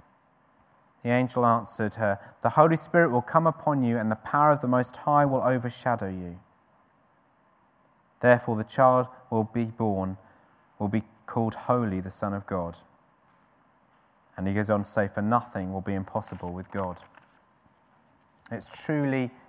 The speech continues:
difficult concept. Theologians have discussed it for years. Well, how did this work? What was going on? I,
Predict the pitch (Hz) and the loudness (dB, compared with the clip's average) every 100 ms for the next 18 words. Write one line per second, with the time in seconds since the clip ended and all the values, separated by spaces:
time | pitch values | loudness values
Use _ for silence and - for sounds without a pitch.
0 | _ 151 147 - 143 - 151 143 160 151 | _ -2 0 0 0 6 4 6 8 8
1 | - - - _ - _ _ _ _ _ | 8 -8 -16 _ -20 _ _ _ _ _
2 | _ - 147 151 151 139 135 131 131 - | _ 4 8 10 10 6 0 -2 -4 -4
3 | - 139 - 127 143 147 147 135 131 165 | -2 -2 -4 -6 0 2 2 2 0 2
4 | 165 156 175 - 180 202 160 175 180 165 | 2 2 -4 0 6 8 8 2 -2 0
5 | 202 190 208 175 170 | 0 4 4 6 4